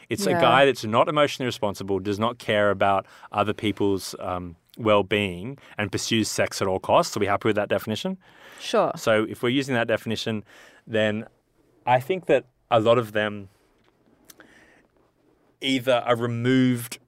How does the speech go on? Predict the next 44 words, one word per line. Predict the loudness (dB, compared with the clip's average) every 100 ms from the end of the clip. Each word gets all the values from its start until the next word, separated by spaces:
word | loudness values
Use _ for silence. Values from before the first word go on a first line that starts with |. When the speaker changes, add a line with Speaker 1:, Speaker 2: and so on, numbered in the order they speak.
| _
Speaker 1:
from | -20 -6 -4 -4 -6
female | -10 -6 -4 -2 -2 -2 -4
influence | -6 -4 -4 -4 -2
in | 0
their | 2
life | 2 0 -2 -8 -20 _
and | -4 -2 -2 -6 -16 _ _ _ -6
are | 0
basically | 2 0 -2
friends | -2 0 -2 -4
with | -2
other | 0 0
people | -2 -2 -2 -2
who | 0
have | 2 0 -4
similar, | -6 -2 0 0 -2 _ _ _
um, | -6 -6 -6 -12 _ _ _ _ _ -2
codes | -2 -2
of | -2
conduct, | 0 0 -2 -4
and | -2
so | 2
they | 4
all | 4
reinforce | 2 0 -2 -2
each | -2 -4
other, | -8 -10 _ -20 -20 -20 2
or | 4 6
they | 6 6 4 0 -6
conceal | -10 -8 0 2 4
it | 2 -4 -10
from | -6 -2
people | -2 0 0 -2
and | -2
so | -2
never | -2
confront | -4 -10 -4 -4 -4
it. | -10 -12 _ -20 -20 -20 -20 -2
So | 4
either | 4 4
they're | 2 4
not | 2
having | 2 -2
it, | -4